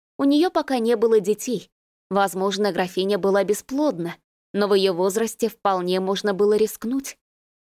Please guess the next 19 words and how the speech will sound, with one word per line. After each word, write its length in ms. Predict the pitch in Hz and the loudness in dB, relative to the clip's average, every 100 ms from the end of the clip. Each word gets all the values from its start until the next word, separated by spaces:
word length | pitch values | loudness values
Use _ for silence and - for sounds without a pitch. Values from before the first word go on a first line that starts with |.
| _ | _
Генрих 500 | - 311 359 349 311 | -2 2 2 2 2
наверняка 600 | 269 262 262 262 269 330 | 0 0 2 0 0 -2
захочет 500 | 277 196 196 - 202 | 0 -2 -2 -2 -4
выдать 360 | 185 196 180 190 | 0 2 2 0
ее 200 | 190 190 | 0 2
замуж, 460 | 175 240 208 - - _ _ | 0 -2 -2 -6 -10 _ _
исходя 380 | 196 - 208 180 | -6 -2 0 2
из 180 | 202 190 | 2 2
своих 460 | - 196 190 190 202 | -2 0 0 0 -2
интересов. 720 | 185 233 240 175 - - - _ _ | -2 0 0 -2 -6 -14 -18 _ _
Но 160 | 294 392 | 0 0
поскольку 580 | 415 311 - 320 311 285 | 2 -2 0 0 2 2
Изабель 600 | 247 220 220 190 254 254 | 2 4 2 4 4 4
была 280 | 208 202 196 | 4 4 2
давней 440 | 214 226 214 208 | 2 2 2 0
подругой 680 | 202 202 185 226 202 196 170 - | 2 0 4 2 4 0 -2 -4
и 100 | 226 | -2
приближенной 840 | 233 226 202 208 196 220 214 202 - | 2 2 4 2 4 2 4 2 2
Алеоноры 800 | 202 196 196 196 247 311 170 | 0 2 4 4 0 0 -2